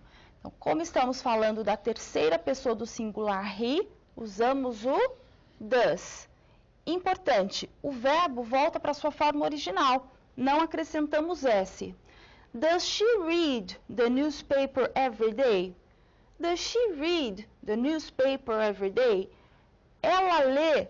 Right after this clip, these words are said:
o jornal todos os dias? Does she read? Sem S no verbo. Então, uma dica importante para vocês lembrarem. Quando vocês colocarem a frase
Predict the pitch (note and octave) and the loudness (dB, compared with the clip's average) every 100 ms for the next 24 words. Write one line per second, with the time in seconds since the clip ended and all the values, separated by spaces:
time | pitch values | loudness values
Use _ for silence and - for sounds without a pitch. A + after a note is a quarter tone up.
0 | - - A#3+ A3+ G#3+ A#3+ B3+ A#3 A#3 A3+ | -12 -10 -4 -2 -2 2 2 2 0 -4
1 | G3 G3 G3+ G3+ C4 C4 F#3+ F#3 - - | -4 -10 -10 -8 -4 0 0 -2 -12 -20
2 | _ - _ _ - F3+ A#3 B3+ F4+ G#4+ | _ -20 _ _ -20 0 2 4 2 0
3 | - - _ _ - - D#4+ F4 C#4+ B3+ | -12 -18 _ _ -14 -6 -2 -2 0 -2
4 | F#3+ F3 - - _ - - - D#4 F4 | -4 -8 -18 -20 _ -20 -18 -6 -4 0
5 | D#4+ D4+ D#4 D4+ D4 B3+ F#3+ F3 F3+ F3 | 0 0 -2 -6 -4 0 2 0 -6 -16
6 | - - _ _ - _ _ _ _ _ | -20 -20 _ _ -20 _ _ _ _ _
7 | _ _ _ _ _ B3 B3 F4 F#4 F4+ | _ _ _ _ _ -6 0 2 2 0
8 | C#4+ E4+ E4+ E4 E4+ - D4 D4 C#4+ D4+ | 0 -4 -6 -4 -4 -2 0 0 0 -2
9 | C4 D4 D4+ C4+ D4 C#4+ A3+ F#3+ E3+ F3+ | -2 -2 -2 0 2 2 2 2 0 -4
10 | - - - _ F4 G4 G4 D4+ D#4 C4+ | -12 -20 -20 _ -2 0 0 -2 -4 -4
11 | C4+ - B3 B3 A3+ G#3+ G#3+ G#3 - A3 | -6 -2 -2 -2 -2 -2 -4 -4 -2 0
12 | B3 C4+ D4 | 2 0 -4